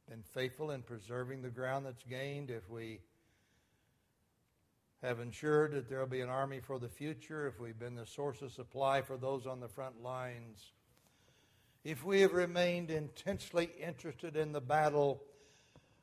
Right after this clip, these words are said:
and poured out prayers to God for those who are piercing the darkness, we shall share equally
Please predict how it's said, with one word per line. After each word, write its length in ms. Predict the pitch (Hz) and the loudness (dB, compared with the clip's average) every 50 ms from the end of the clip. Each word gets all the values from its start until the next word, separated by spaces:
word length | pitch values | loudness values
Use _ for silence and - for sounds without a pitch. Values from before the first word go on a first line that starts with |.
| _ _ _ _ - | _ _ _ _ -6
and 180 | 143 151 127 | -6 -6 -4
poured 340 | - - - 220 226 214 196 | -6 8 12 12 12 12 12
out 320 | 190 185 185 185 180 - - | 12 12 12 12 12 4 -2
prayers 500 | - 196 220 226 220 214 202 185 - - | 10 12 12 12 12 12 12 12 12 6
to 120 | - 165 | 0 -2
God 560 | 131 127 185 196 202 190 165 147 131 123 120 113 110 110 104 - _ _ _ _ _ _ _ _ _ _ _ _ _ _ _ _ _ _ _ _ _ _ | 8 10 12 12 12 12 10 8 8 4 2 0 -6 -14 -16 -16 _ _ _ _ _ _ _ _ _ _ _ _ _ _ _ _ _ _ _ _ _ _
for 120 | - 131 | -10 2
those 340 | 131 151 156 160 165 147 127 | 8 12 12 12 12 10 4
who 240 | - 156 160 151 147 | 0 0 2 6 8
are 300 | 147 143 139 131 120 - - - - - | 10 10 10 8 6 2 -6 -18 -10 0
piercing 640 | - 180 170 143 127 - - 151 143 135 131 123 107 98 - _ _ | 4 4 4 4 2 -2 -2 -2 -2 -2 -6 -8 -12 -14 -20 _ _
the 80 | 131 | -12
darkness, 920 | 120 117 131 135 139 127 120 - - 107 104 104 104 92 - - - - - _ _ _ _ _ _ _ _ _ _ _ _ _ _ _ _ _ _ _ _ _ _ _ _ _ _ _ _ _ _ _ _ _ _ | -6 2 6 6 6 6 4 -4 -14 -16 -14 -14 -16 -18 -18 -20 -20 -20 -20 _ _ _ _ _ _ _ _ _ _ _ _ _ _ _ _ _ _ _ _ _ _ _ _ _ _ _ _ _ _ _ _ _ _
we 200 | 127 160 160 143 | 0 2 2 2
shall 320 | 123 - - 139 139 131 | 2 2 2 2 2 2
share 500 | 120 - - 143 139 135 131 127 120 - - | 0 -4 -2 0 2 2 2 0 -2 -4 -8
equally 640 | 143 139 135 123 123 - 117 107 98 95 92 90 | -10 -12 -12 -12 -12 -12 -12 -10 -10 -12 -14 -16